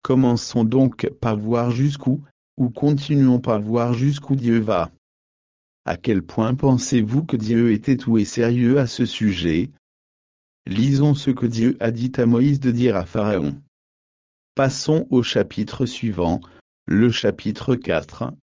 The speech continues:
et au verset dix-huit, si vous lisez ici, Moïse s'adresse à Jéthro, son beau-père,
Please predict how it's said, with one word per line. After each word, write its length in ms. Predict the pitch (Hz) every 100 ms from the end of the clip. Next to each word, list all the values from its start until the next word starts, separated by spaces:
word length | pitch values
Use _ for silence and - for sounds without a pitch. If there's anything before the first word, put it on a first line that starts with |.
| _ -
et 100 | 113
au 100 | 107
verset 440 | 110 113 - -
dix-huit, 600 | 95 110 95 98 113 - 135 139 _ _ _
si 220 | - 143
vous 160 | 139 127
lisez 360 | 113 110 117
ici, 500 | 113 110 - 104 120 - _ _ _
Moïse 680 | - 107 127 131 143 139 95
s'adresse 520 | 127 147 135 135 135
à 80 | 123
Jéthro, 680 | 110 127 - - 92 95 143 _ _ _
son 240 | - 92 85
beau-père, 840 | 95 107 131 135 113 110 139 151